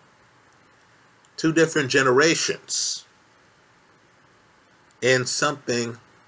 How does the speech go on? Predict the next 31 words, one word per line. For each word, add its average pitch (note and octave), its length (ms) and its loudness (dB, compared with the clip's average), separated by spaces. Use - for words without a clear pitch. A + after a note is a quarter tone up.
riveting. C3+ 480 2
That's D#3+ 180 2
how E3+ 260 4
I E3 160 4
see E3 300 2
it. F3+ 140 0
Let D3+ 120 0
me D#3 100 2
hear D#3+ 160 4
from C#3+ 320 -2
you. F3 320 4
Let G3+ 180 -2
me F3 240 -2
add D3 260 0
this C#3 220 2
too, F#2+ 280 2
to - 120 -4
the A2+ 120 -4
no C3 200 4
crowd A#2+ 440 2
thing. D2+ 240 -4
There's C3+ 160 2
certain F#3+ 260 6
fighters, E3 640 4
and F#3 140 -2
they're G3+ 100 6
great E3 260 0
fighters, C3 580 -2
right? G#2+ 280 0
Pacquiao, C3 720 -2
Canelo, B2+ 600 2